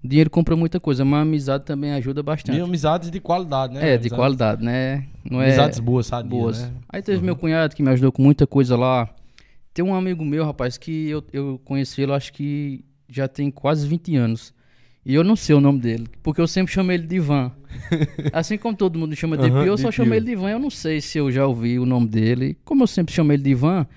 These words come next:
Speaker 1: mas ele também me ajudou bastante lá,
Speaker 2: Massa.
Speaker 1: quando a gente começou a pôr cerâmica, a quebrar algumas coisas lá, a parte mais bruta do, do
Speaker 2: Uhum.
Speaker 1: serviço, a parte da pintura também, s-, sem ser os desenhos lá, né?
Speaker 2: Uhum.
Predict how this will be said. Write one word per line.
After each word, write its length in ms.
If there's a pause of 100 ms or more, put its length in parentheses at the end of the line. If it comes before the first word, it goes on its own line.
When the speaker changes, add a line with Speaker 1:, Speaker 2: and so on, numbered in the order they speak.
(320)
Speaker 1:
mas 240
ele 120
também 240
me 100
ajudou 240
bastante 480
lá, 180
Speaker 2:
Massa. 120
Speaker 1:
quando 160
a 40
gente 180
começou 340
a 40
pôr 140
cerâmica, 880 (640)
a 580
quebrar 260
algumas 240
coisas 240
lá, 460 (160)
a 80
parte 300
mais 180
bruta 340
do, 320
do 80
Speaker 2:
Uhum. 40
Speaker 1:
serviço, 600
a 100
parte 280
da 120
pintura 480
também, 480
s-, 200 (100)
sem 160
ser 140
os 120
desenhos 420
lá, 160
né? 180
Speaker 2:
Uhum. 80